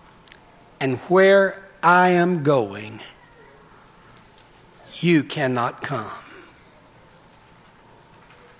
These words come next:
And then in verse twenty-four, he said,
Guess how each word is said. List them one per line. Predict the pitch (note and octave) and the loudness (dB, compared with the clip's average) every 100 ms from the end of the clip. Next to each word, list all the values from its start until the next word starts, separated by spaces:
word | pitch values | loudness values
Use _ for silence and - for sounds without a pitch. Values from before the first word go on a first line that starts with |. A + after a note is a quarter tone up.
| _ _ _ _ _ _ _ _ _ _ - - - - - _ | _ _ _ _ _ _ _ _ _ _ -20 -20 -20 -20 -20 _
And | A#2+ B2 | -4 2
then | F#3+ | 4
in | F#3+ E3 | 4 2
verse | F3+ F3 | -2 -4
twenty-four, | - G3 F#3+ F#3+ - D3+ B2 | -2 0 0 0 -2 -2 -2
he | A#2+ | -4
said, | A2 - C3 B2+ C3+ | -2 0 2 0 -2